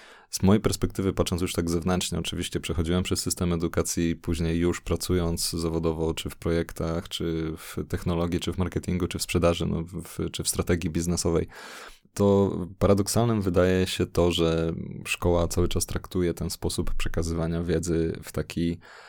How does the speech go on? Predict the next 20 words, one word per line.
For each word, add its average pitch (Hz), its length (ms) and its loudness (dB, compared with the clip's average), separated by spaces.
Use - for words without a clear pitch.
że 82 140 0
to 82 100 0
musi 87 220 2
być 80 200 -4
live, 80 300 0
tak? 87 220 -2
Że 85 80 -2
mamy 82 240 0
te - 80 -6
czterdzieści 80 440 -2
pięć 73 240 -4
minut 113 320 2
i 87 80 -2
to 87 140 2
jest 85 200 0
jedyne 82 380 2
źródło 85 340 0
wiedzy, 85 420 0
tutaj 80 280 2
masz 82 400 -2